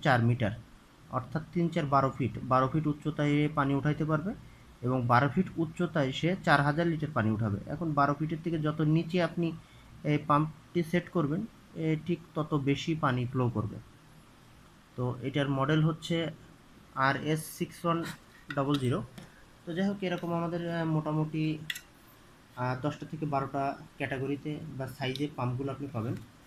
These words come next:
আর এছাড়াও আমাদের একটি jog pump আসছে, আহ, সেই পাম্পটি আপডেট আমরা হয়তো বা আরও দু এক দিনের ভিতরে দিয়ে দিব।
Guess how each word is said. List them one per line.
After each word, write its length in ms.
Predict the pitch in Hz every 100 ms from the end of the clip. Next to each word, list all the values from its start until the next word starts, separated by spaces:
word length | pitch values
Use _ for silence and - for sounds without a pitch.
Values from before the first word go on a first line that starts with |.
| - - - - -
আর 380 | 113 113 117
এছাড়াও 340 | 139 143 156 156
আমাদের 260 | 156 151
একটি 220 | 156 156 151
jog 280 | 117 143 175 -
pump 200 | 151 127
আসছে, 300 | 120 - 190
আহ, 540 | 269 - - - 123
সেই 220 | 120 - 160
পাম্পটি 420 | 160 147 151 151 151
আপডেট 380 | 135 131 143 143
আমরা 240 | 139 139
হয়তো 220 | 139 135
বা 140 | 135 127
আরও 240 | 131 131 123
দু 80 |
এক 140 | 123 117
দিনের 180 | 127 127
ভিতরে 260 | 139 143
দিয়ে 180 | 139 151
দিব। 200 | 135 120